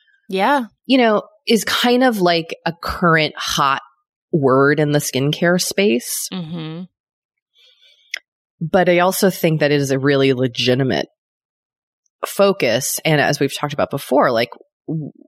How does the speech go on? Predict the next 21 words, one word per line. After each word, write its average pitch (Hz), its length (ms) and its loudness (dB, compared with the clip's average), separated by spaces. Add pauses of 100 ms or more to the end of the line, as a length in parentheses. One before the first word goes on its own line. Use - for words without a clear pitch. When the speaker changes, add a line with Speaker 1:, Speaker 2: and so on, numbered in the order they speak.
(440)
Speaker 2:
over 170 320 4
exfoliating 139 560 0
can, 139 420 -6
is 151 180 2
really 135 640 0
a 117 240 -2
th-, - 240 -18
practice, - 600 -8
especially 185 400 0
in 165 60 -2
the 147 60 0
way 139 120 2
that 135 200 -2
we 180 160 0
grew 123 240 0
up 123 120 0
where 117 100 -2
we 107 80 -2
were 113 40 0
essentially, 135 420 -2
like, 107 240 -2